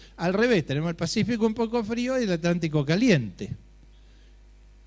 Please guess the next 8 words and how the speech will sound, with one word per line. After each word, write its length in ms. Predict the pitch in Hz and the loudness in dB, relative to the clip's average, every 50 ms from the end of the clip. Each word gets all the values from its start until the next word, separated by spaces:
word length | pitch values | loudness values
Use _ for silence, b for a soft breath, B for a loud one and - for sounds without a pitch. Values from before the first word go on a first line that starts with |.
| - - - - - - - - | -20 -20 -20 -20 -20 -14 -6 -2
Eso 360 | 277 311 294 - - 330 277 | -2 -2 -2 0 -2 -2 -2
sigue 400 | - - 277 277 277 262 269 269 | -2 0 -2 -2 0 0 0 -2
un 100 | 269 254 | -2 -2
ciclo 480 | - - 285 262 240 - 277 269 262 | -2 0 0 0 0 0 0 2 2
de 140 | 254 226 214 | 4 2 2
muchos 680 | 214 240 302 311 285 - - - 196 170 151 - - | 0 0 -2 -2 -4 -4 -4 -4 -4 -4 -4 -2 -2
años, 560 | 185 170 151 143 139 127 123 123 120 117 113 123 | 0 0 0 0 -2 -4 -6 -6 -8 -8 -8 -6
¿ven? 420 | 135 175 214 247 262 269 269 233 | -4 -2 -2 -2 -4 -6 -8 -10